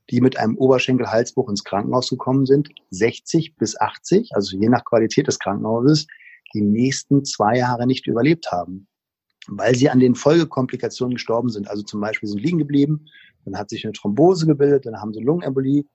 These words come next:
bekommen oder haben eine Lungenentzündung bekommen und dann kam die Zinkpfanne. So, das war damals extrem normal. Mittlerweile ist es ein Glück besser geworden, weil,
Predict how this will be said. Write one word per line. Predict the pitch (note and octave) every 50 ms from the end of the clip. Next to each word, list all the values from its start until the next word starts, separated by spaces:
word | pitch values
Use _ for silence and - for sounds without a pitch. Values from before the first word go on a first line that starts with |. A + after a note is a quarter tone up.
| _ _ _ _
bekommen | - C3 - - C3 B2+ B2+ B2+ C3 - -
oder | B2 A#2+ A#2 A#2 G2+ G#2
haben | G#2+ A2
eine | G#2+ G#2+ G#2+ G#2
Lungenentzündung | A2 G#2+ B2 B2 B2 C3 - - - - G3 G3+ F#3 E3+
bekommen | D#3 C#3+ - - C#3+ C3 C3+ C3
und | A#2+
dann | A2+ A2 A2 G#2
kam | - A2 G#2+ G#2+
die | A2+ B2+ B2+ _ _
Zinkpfanne. | - - - G2 F#2+ F#2 _ _ - - - - _ _ _ _ _ _ _ _ - - _ _ -
So, | C3
das | B2 A#2+ - -
war | C3+ D3 D3 C#3+ - _ _
damals | - A#2+ B2 D3+ F3 F#3+ F#3+ F#3+ G3 G3 - - - - _ _
extrem | - - - - - - - - - - D#3+ F3+ F3+ E3+
normal. | D3 C3+ B2 A#2 A2 G#2+ G#2 G#2 G#2+ A#2 C#3 E3 G3+
Mittlerweile | G3+ F3 D3+ - C#3 B2+ A2+ - A#2 B2 C3 C#3 C3+ - _
ist | - - -
es | B2+ - -
ein | - A2+ B2 C3+ C3+
Glück | B2+ A#2+ - _
besser | - A#2 A2+ - C#3 C3+
geworden, | C3 B2+ C3 C3+ C3 C3 A#2+ A2+
weil, | A2+ A2+ A2+ A#2 A#2